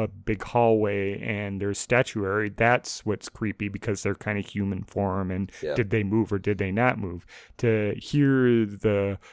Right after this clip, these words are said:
Speaker 1: giant Statue of Liberty thumping across Manhattan, that isn't as, it just, it,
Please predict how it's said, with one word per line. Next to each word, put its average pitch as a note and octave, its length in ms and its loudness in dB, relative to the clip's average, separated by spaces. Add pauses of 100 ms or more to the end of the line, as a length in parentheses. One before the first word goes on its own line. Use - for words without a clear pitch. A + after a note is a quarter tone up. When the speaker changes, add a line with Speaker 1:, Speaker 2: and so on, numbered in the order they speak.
(120)
Speaker 1:
giant A#2+ 480 2
Statue A2 440 2
of G2 120 2
Liberty C3 380 6
thumping G#2+ 480 -2
across G2 420 -4
Manhattan, G#2+ 720 -2 (100)
that C3+ 80 6
isn't D#3+ 260 2
as, - 340 -2 (180)
it D3 140 -2
just, B2+ 280 0
it, - 120 6